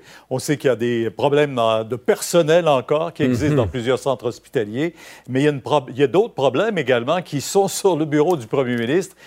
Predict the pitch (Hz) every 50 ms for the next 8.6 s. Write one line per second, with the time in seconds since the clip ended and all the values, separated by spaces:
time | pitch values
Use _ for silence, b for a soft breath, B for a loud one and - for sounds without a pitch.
0 | b b 143 135 - 139 120 131 127 107 117 156 175 165 139 98 101 113 117 110
1 | 104 101 117 101 127 104 143 165 147 117 101 - - 127 - 117 117 107 - 147
2 | 165 160 135 - - 127 110 117 123 113 - - - 165 156 - 127 117 107 98
3 | 90 85 - _ _ _ _ - 190 190 190 185 - 247 247 233 269 247 190 202
4 | 170 127 - 143 135 143 143 147 139 135 131 120 - 147 147 135 127 123 110 117
5 | 117 139 160 151 156 185 202 240 240 196 156 139 131 127 127 127 131 127 - -
6 | 139 120 127 165 156 127 110 104 104 - - - - 143 120 - 139 123 127 123
7 | 120 117 110 98 - - - 151 135 123 117 113 110 117 117 120 123 123 107 -
8 | 117 104 95 120 151 196 214 185 143 127 117